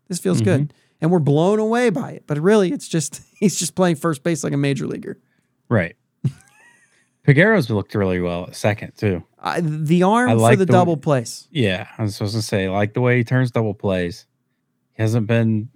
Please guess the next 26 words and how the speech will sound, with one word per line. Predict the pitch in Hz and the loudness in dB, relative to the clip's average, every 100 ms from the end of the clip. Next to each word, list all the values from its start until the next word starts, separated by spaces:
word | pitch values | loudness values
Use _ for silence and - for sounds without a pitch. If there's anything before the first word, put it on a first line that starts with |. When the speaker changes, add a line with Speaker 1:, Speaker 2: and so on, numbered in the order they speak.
| _ | _
Speaker 2:
he | - | -4
hasn't, | 131 139 123 131 - 156 | -2 0 -2 -8 -14 -6
like, | 113 95 _ | -6 -6 _
been | 110 104 | -4 -4
screwing | 98 - 104 110 98 | -8 -8 -2 0 0
up | 135 - | -2 -4
defensively. | - 90 - 87 - 87 107 139 _ _ _ _ | -8 -8 -6 -8 -8 -6 -4 -4 _ _ _ _
Speaker 1:
No. | 156 127 101 _ _ _ _ _ _ _ _ _ | -4 -2 -6 _ _ _ _ _ _ _ _ _
No. | - 127 113 - | -4 -2 -4 0
But | 160 165 - | 2 2 0
Speaker 2:
So. | - 92 87 | -10 -10 -2
Speaker 1:
beware, | 175 175 208 175 143 | 0 4 4 4 2
you | 139 | 2
make | 139 147 180 | 2 2 2
an | |
error, | 190 202 139 123 127 _ _ _ _ _ _ _ _ _ - | 4 4 4 0 -4 _ _ _ _ _ _ _ _ _ 0
and | 131 131 | 2 4
you're | 135 | 4
gone. | 139 143 101 - _ | 4 4 0 -8 _
That's | - 135 | -10 -2
what | 131 | 0
happened | 127 143 | 0 0
to | - | 0
Gonzalez. | 131 135 120 180 170 185 | 2 2 2 -2 -6 -6
Speaker 2:
<laughs> | - | -8
Speaker 1:
So. | - 127 117 | -6 -2 -2